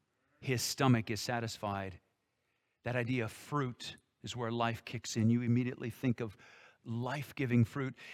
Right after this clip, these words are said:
"He is satisfied by the yield of his lips." That word yield is what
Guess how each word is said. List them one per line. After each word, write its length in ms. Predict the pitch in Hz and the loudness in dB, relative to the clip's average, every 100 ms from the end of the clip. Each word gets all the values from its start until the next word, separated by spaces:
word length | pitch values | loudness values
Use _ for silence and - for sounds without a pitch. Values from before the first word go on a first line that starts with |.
| - | 0
"He 140 | 170 160 | 6 8
is 100 | - | 8
satisfied 1080 | - 170 208 214 - - 120 110 110 127 120 | 6 10 10 10 6 2 4 4 2 0 4
by 140 | 131 | 4
the 100 | 131 | 4
yield 600 | 131 127 156 190 156 135 | -2 2 2 4 4 4
of 100 | 135 | 2
his 220 | 131 135 | 2 0
lips." 380 | 131 151 131 - | 2 0 0 -2
That 140 | 127 135 | -2 2
word 220 | 147 120 | 0 2
yield 480 | 127 160 165 143 127 | 2 6 6 6 2
is 160 | 107 | 0
what 160 | 135 | 0